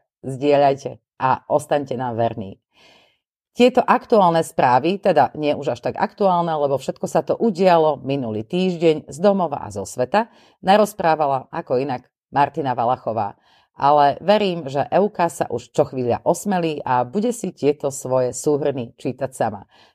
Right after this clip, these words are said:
Píše krásne, tak, eh, držme jej palce, aby sa odhodlala aj na to rozprávanie. Krásny týždeň a teším sa na vás opäť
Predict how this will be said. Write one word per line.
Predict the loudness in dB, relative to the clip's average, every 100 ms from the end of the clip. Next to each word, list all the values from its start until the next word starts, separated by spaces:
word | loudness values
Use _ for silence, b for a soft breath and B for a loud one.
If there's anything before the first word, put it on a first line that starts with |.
| -4
Píše | -2 0 0
krásne, | 2 4 2 0 0 0
tak, | 0 2 2 2 0
eh, | 0 0
držme | 0 -2 -2 -4
jej |
palce, | 0 0 0 -2 -4
aby | -4 -10 -8
sa | -6
odhodlala | -2 0 0 0 2 0 -2 -4
aj | -2
na | -2 -4
to | -2
rozprávanie. | -4 -4 -4 -4 -4 -10 -12 _ b b _
Krásny | 2 2 2 -4
týždeň | 0 0 2 0 0 -2
a | -4
teším | -2 -2 -4 -8
sa | -6 -4
na | -2
vás | -4 -6 -6
opäť | -6 -4 -6 -8